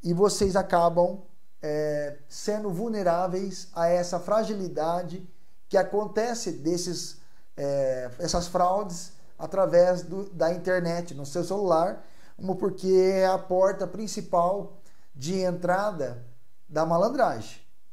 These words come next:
Então, o que que eu, eu dei de sugestão pra vocês?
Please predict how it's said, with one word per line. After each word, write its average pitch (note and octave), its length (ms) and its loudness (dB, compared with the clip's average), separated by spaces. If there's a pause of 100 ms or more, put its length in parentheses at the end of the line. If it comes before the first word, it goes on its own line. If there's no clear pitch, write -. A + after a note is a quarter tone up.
(720)
Então, C#4 500 2
o G#3+ 100 -6
que C4 180 -2
que C4 160 -4
eu, A3 500 6
eu E3+ 280 2
dei F#3 220 0
de D#3+ 360 -2
sugestão D#3 540 -4
pra D3 120 -8
vocês? F#3 640 -6